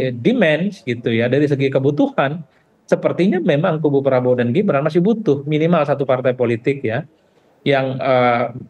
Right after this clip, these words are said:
mencapai di atas sembilan persen, terutama untuk mengamankan dukungan politik di parlemen. Supaya kebijakan-kebijakan politik strategis dan populis yang dibangun oleh Prabowo dan Gibran seperti makan siang gratis, minum susu gratis,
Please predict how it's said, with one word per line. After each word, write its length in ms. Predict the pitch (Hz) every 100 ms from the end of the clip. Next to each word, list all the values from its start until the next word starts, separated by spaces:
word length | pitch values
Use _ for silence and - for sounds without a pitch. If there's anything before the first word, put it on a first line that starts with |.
| 135
mencapai 640 | 139 139 139 131 143 135 127
di 80 | 143
atas 320 | 135 135 139
sembilan 320 | 131 123 113
persen, 400 | 113 107 196 220
terutama 400 | 131 127 131 156
untuk 240 | 139 139
mengamankan 560 | 131 127 123 123 143 123
dukungan 320 | 120 123 131
politik 400 | 127 120 117 117
di 80 | 113
parlemen. 400 | 117 113 110 110 110 _ _ _
Supaya 480 | - 160 131 165 202
kebijakan-kebijakan 880 | 156 143 143 135 139 131 127 131 127
politik 400 | 127 123 127 -
strategis 480 | 123 139 160 139
dan 160 | 127 123
populis 560 | 120 120 135 196 151 - _ _ _ -
yang 160 | 131 120
dibangun 400 | 117 123 185 185
oleh 400 | 143 127 120 107
Prabowo 320 | 127 123 120
dan 240 | 117 117 117
Gibran 320 | 107 139 131
seperti 400 | 127 127 123 120
makan 240 | 117 117 113
siang 200 | 117 110
gratis, 480 | 214 - 175 165
minum 240 | 143 127 123
susu 240 | 160 120
gratis, 480 | 120 196 208 156